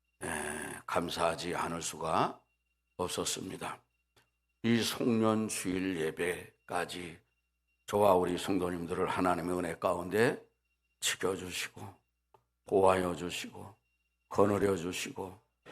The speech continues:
인도하여 주시고 하나님 아버지가 우리 성도님들을 얼마나 얼마나 지금까지 많이 많이 사랑해 주셔서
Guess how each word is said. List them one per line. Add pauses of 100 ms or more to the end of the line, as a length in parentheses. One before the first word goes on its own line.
(240)
인도하여
주시고 (160)
하나님
아버지가 (840)
우리
성도님들을
얼마나
얼마나 (720)
지금까지
많이
많이 (540)
사랑해
주셔서